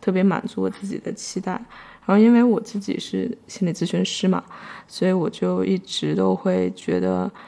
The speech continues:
比较关注心理健康，或者我自己也会有这种记录情绪日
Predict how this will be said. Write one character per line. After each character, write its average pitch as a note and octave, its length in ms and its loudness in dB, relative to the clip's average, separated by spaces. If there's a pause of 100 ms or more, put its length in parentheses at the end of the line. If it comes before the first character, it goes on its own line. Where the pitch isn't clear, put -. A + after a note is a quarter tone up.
(140)
比 - 100 -4
较 D#3 140 2
关 F#3+ 380 4
注 F#3+ 420 -2
心 - 260 -6
理 F#3 80 -2
健 F3 280 -4
康， F3+ 340 -4
或 F#3 180 -4
者 - 420 -6 (440)
我 - 80 -2
自 G3+ 160 -2
己 - 220 -6
也 - 100 -2
会 - 320 0
有 - 320 -2 (100)
这 - 140 -12
种 - 260 -6
记 E3 200 -4
录 - 360 -4
情 - 240 -4
绪 F3 220 -4
日 F#3 160 -2